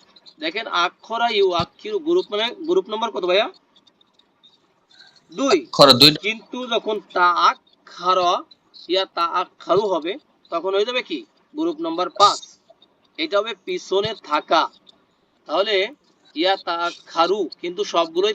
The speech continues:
Speaker 1: তা খারা পাচ্ছি, তা কদ্দামা পাচ্ছি। বলেন তো দেখি, কেন পাচ্ছি ভাই?
Speaker 2: আনের,
Speaker 1: আগে পর-
Speaker 2: আন-, আনের কারণে।
Speaker 1: আন আছে, আন,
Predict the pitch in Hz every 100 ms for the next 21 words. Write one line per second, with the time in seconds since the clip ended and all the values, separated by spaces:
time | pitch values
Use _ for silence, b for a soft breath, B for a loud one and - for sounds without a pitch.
0 | - 175 175 175 - - 170 185 202 -
1 | 165 - 170 170 160 175 175 - 160 -
2 | 170 180 202 180 165 - 156 170 185 190
3 | 185 208 - _ _ _ _ _ _ 185
4 | 190 196 190 208 202 208 - 165 180 175
5 | 190 190 - _ _ - 127 - - _
6 | _ - - 131 147 156 151 127 123 190
7 | - 147 160 175